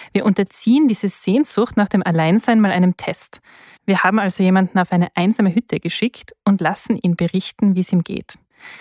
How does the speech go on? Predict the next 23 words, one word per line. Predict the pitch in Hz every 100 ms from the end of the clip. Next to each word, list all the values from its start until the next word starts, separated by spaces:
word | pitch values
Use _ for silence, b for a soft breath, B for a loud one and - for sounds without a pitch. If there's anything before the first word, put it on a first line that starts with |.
| B B
Im | - 190
Winter | 262 233
so | 214
eine | 196 190
passende | 196 202 202 190
Hütte | 233 202
zu | -
finden, | - 202 254 _ 190 226 262
war | 220 185
gar | 196 196
nicht | 208 -
so | - 240
einfach, | - 185 - 208 262 - -
aber | 190 190
die | 196
Leute | 190 175 208 262
von | - 202
hütten | - - -
Punkt | - 190 -
com | - 185 180 220
haben | 185 180
uns | 170 170
geholfen | - - - 208 -